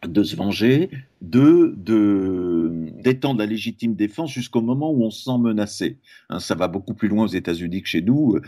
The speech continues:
si on se sent menacé, on est en droit de, de, de, de, d'attaquer. Euh, mais peu à peu,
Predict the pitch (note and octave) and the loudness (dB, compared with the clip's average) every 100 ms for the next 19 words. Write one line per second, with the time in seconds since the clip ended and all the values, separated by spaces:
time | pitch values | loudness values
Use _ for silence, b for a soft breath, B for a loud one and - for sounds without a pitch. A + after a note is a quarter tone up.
0 | B - A2 G#2 - C3 A2+ G2+ F#2 - | B -4 0 0 0 2 4 2 -2 0
1 | C3+ A2 F2+ F2 E2+ G#2 A#2 F#2+ E2 D#2 | 0 0 0 -4 -2 0 0 0 0 0
2 | D2 D2 D2+ C#2+ - D#2 C#2+ F2 G2 - | -4 -6 -4 -4 -4 -6 -4 -2 -2 -2
3 | D#2 - - B B B - - D#2+ A2+ | -4 -4 -10 B B B 0 0 2 4
4 | C3+ G#2+ - C3 C3 B2+ D#3+ G3+ G#3 | 6 6 2 2 2 2 2 2 2